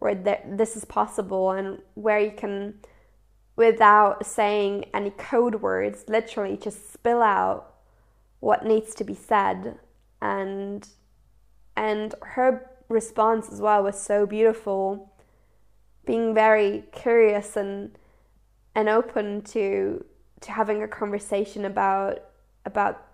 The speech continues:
these other narratives. And,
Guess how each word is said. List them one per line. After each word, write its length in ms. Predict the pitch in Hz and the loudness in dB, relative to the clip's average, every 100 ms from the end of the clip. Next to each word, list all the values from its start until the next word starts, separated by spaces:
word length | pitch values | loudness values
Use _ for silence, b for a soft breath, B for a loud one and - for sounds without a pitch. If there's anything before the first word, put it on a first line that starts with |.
| _ _ - | _ _ -16
these 280 | 208 208 208 | -10 -10 0
other 380 | 202 208 214 202 | 2 2 0 -2
narratives. 880 | 196 202 240 247 - - 220 - - _ _ _ _ _ _ - | -4 -2 -4 -4 -8 -6 -12 -18 -20 _ _ _ _ _ _ -2
And, 720 | 220 214 214 214 214 214 | 2 2 2 0 -4 -6